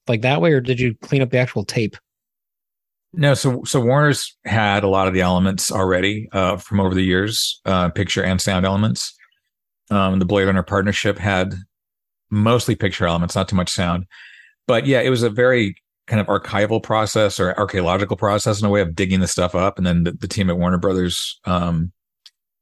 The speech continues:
Speaker 2: went through, cleaned everything up, added some things, just fill in some of the, um, maybe just kind of thinner moments in terms of sound design that could use a little help.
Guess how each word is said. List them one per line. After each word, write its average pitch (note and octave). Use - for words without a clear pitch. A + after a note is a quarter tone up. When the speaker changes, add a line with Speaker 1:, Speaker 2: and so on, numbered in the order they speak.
Speaker 2:
went F#2+
through, G2+
cleaned G#2
everything G2
up, F#2
added G2
some A2
things, G#2+
just -
fill G2+
in G2
some -
of F2+
the, F2+
um, E2
maybe F#2+
just -
kind G2
of F#2
thinner G2
moments F#2+
in -
terms G2
of F2
sound F#2+
design G2
that F2+
could G2
use F2+
a -
little F#2+
help. F#2